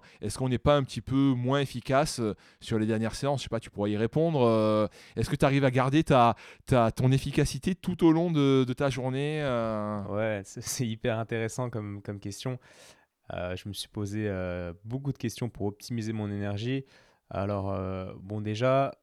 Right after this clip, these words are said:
Speaker 2: je vais te la faire depuis le début de la journée, moi, je suis efficace le matin. Je suis, le matin, je suis très efficace, je sais pas pourquoi. Euh, en tout cas, je suis bien dans mes mains, euh, je suis très, très bien le matin en consulte.
Speaker 1: D'accord.
Speaker 2: Après,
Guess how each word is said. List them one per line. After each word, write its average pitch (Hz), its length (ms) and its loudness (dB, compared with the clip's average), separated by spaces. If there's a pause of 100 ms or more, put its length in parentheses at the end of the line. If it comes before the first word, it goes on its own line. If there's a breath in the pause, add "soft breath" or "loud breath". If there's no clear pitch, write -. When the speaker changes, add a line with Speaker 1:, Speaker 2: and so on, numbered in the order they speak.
(140)
Speaker 2:
je 101 120 -12
vais 95 40 -8
te - 100 -14
la 95 60 -6
faire 101 160 -8
depuis 98 180 -16
le 98 60 -8
début 98 80 -8
de 98 60 -6
la 98 60 -4
journée, 110 380 -4 (240)
moi, 110 220 -4
je - 80 -12
suis - 80 -10
efficace - 300 -10
le 92 60 -10
matin. 92 300 -10 (100)
Je - 80 -20
suis, 90 340 -14
le 95 60 -14
matin, 92 280 -14
je 113 60 -14
suis - 100 -20
très 98 220 -10
efficace, 101 400 -12
je 101 60 -18
sais 92 100 -20
pas 92 120 -10
pourquoi. 107 440 -6 (540 loud breath)
Euh, 87 260 -8
en 92 140 -8
tout - 120 -14
cas, 123 140 -2
je - 80 -6
suis - 120 -16
bien 101 220 -4
dans 98 100 -4
mes 98 140 -4
mains, 120 560 -4
euh, 87 320 -10 (140)
je - 100 -14
suis - 320 -16
très, - 200 -8
très - 160 -10
bien 101 100 -6
le 98 60 -6
matin 95 200 -10
en 92 40 -12
consulte. - 420 -16
Speaker 1:
D'accord. 107 260 -14 (280 soft breath)
Speaker 2:
Après, 135 600 0